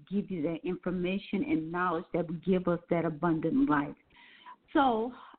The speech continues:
it is April the twenty-eighth. We're at the end of April. We're gonna be having Memorial Weekday weekend, so I pray everyone have a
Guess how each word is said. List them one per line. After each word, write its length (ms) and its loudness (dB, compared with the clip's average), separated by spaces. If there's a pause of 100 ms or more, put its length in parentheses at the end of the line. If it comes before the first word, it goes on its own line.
it 160 -4
is 140 -4 (160)
April 760 -2 (500)
the 60 -8
twenty-eighth. 600 -2 (160)
We're 160 -6
at 160 -8
the 80 -12 (100)
end 140 0
of 80 0
April. 480 -2 (600)
We're 80 -2
gonna 180 0
be 140 -2
having 320 -4
Memorial 560 -2
Weekday 420 0
weekend, 480 2
so 60 2
I 80 2
pray 400 0
everyone 420 -4
have 340 -2
a 60 -2